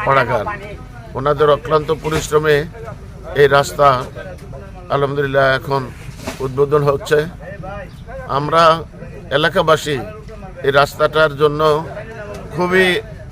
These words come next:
আহ, প্রয়োজনীয়তা উপলব্ধি করতেছিলাম। আজকে আমাদের সে প্রয়োজন। আমার নিজের অনুভূতি হলো, এবং এই এলাকায় যারা এই রাস্তা দিয়ে বেশি চলবেন,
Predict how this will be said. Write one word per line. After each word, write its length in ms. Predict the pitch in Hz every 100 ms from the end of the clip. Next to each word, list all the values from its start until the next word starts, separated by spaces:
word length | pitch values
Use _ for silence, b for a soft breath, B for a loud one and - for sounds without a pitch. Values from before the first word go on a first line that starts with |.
| - - - - -
আহ, 300 | 143 143 139 -
প্রয়োজনীয়তা 640 | 160 170 156 165 165 165
উপলব্ধি 440 | 160 151 156 156 156
করতেছিলাম। 720 | 160 - 151 156 160 165 170 - - - - - - - -
আজকে 280 | 139 - 151
আমাদের 320 | 147 143 147
সে 180 | - 147
প্রয়োজন। 640 | - 151 147 147 143 151 - - - - - -
আমার 420 | 120 151 180 185
নিজের 360 | 175 170 165 170
অনুভূতি 540 | 143 165 180 175 165
হলো, 380 | 175 165 156 170 - 214 233 214 - 190
এবং 320 | 139 156 165 151 -
এই 120 | 160
এলাকায় 440 | 160 165 170 180 165
যারা 260 | 170 170
এই 100 | 165
রাস্তা 280 | 156 151 160
দিয়ে 260 | 156 160 156
বেশি 320 | 151 156 160 -
চলবেন, 420 | 180 165 156 135